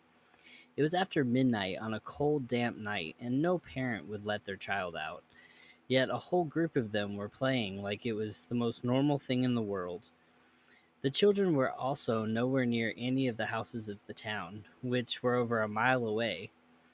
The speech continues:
and they all seemed to be in costumes or clothing from a long time ago. Puzzled,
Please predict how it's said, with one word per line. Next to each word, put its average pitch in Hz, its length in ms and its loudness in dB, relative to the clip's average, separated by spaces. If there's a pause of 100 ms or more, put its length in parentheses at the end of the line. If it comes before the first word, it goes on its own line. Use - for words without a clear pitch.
(280)
and 127 140 0
they 135 100 4
all 147 160 2
seemed 156 420 2
to 131 80 2
be 127 180 2
in 117 100 -2
costumes 110 680 -4
or 110 60 -4
clothing 127 480 0
from 117 220 -4
a 107 40 -2
long 107 300 -4
time 110 300 -6
ago. 80 300 -12 (1200)
Puzzled, 120 500 2